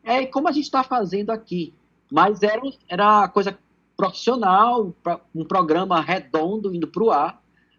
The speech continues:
Mas os caras, enciclopédias, os caras sabiam tudo, sabe? Nome, o dia que a música foi gravada, quem tocou o quê. E eu, eu cresci com isso. Eu, eu, quando eu pude ter vinil na época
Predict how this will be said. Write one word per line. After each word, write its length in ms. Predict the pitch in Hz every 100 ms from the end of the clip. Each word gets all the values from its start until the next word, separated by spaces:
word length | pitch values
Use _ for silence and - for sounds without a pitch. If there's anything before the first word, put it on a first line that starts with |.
| _
Mas 240 | 151 180 233
os 100 | 269
caras, 680 | 208 214 302 - - - _ _ _ _ _ _
enciclopédias, 1300 | 202 214 339 381 403 - - 147 170 190 160 117 117
os 120 | 160
caras 240 | - 214 -
sabiam 460 | 247 139 160 269 - _
tudo, 800 | - 175 202 214 202 147 127 117
sabe? 560 | 104 147 175 185 131 127
Nome, 360 | 135 170 185 165 _ _
o 120 | 139
dia 180 | 123 196
que 140 | 202
a 40 | 180
música 300 | 160 170 160
foi 180 | - 156
gravada, 680 | 160 135 - 127 160 147
quem 160 | 139 175
tocou 400 | 175 160 - 165
o 120 | - -
quê. 560 | - 135 165 156 147 135
E 80 |
eu, 220 | 208 320 320 _ _ _ _ _
eu 300 | - 226 233 -
cresci 420 | 254 381 - 262
com 220 | 269 359 339
isso. 460 | 208 180 - 131 131
Eu, 340 | 120 165 175 -
eu, 260 | - 175 - _ _ _ -
quando 220 | 175 220
eu 160 | 220
pude 360 | - 190 233 156
ter 200 | - 160
vinil 520 | 147 151 110 131 214
na 240 | 165 117 113
época 480 | 143 151 - 190